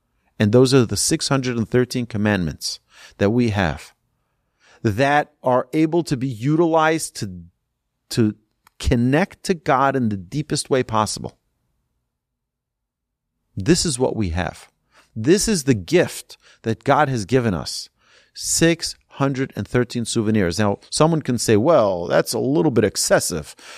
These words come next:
Don't you think God could have been okay with just ten commandments? Or just one commandment?" Oh, come on, six hundred and thirteen? So you ask people who go travel around the world, it's like, "Isn't it enough to just have,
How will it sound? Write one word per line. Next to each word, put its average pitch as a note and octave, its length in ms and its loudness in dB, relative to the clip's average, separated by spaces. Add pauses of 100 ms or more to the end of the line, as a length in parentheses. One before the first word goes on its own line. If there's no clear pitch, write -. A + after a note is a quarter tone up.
(120)
Don't F3+ 220 4
you D3+ 120 0
think D3 340 -2
God C#3 320 0
could C#3 160 0
have A#2 180 0 (300)
been D3 160 2
okay C3+ 320 2
with B2 220 0
just - 260 -2
ten C#3 180 0
commandments? C#3+ 720 -2 (360)
Or D#3 220 4
just - 460 -2
one A#2+ 380 0
commandment?" D#3+ 640 0 (220)
Oh, C#3+ 260 0
come - 160 -12
on, - 40 -12
six - 340 0
hundred C#3+ 260 0
and A2+ 100 -4
thirteen? E3 560 2 (340)
So - 140 -8
you A3+ 140 2
ask G#3 300 0
people G3 380 0
who A2 100 0
go D3+ 180 0
travel D3 360 0
around D3 200 -2
the D3+ 100 -2
world, D3+ 200 2
it's D3 80 -6
like, B2 120 -2
"Isn't D3+ 260 0
it C#3+ 120 4
enough A2+ 340 2
to - 80 -10
just C#3 220 -2
have, A#2+ 260 0